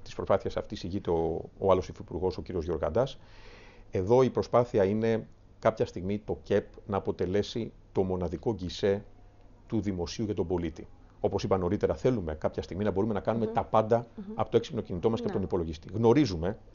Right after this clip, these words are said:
Speaker 1: ότι όσο και να προσπαθήσουμε, και θα προσπαθήσουμε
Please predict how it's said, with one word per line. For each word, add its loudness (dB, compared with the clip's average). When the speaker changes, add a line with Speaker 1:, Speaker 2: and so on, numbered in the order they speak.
Speaker 1:
ότι 0
όσο 6
και -8
να -4
προσπαθήσουμε, 0
και -8
θα 0
προσπαθήσουμε 0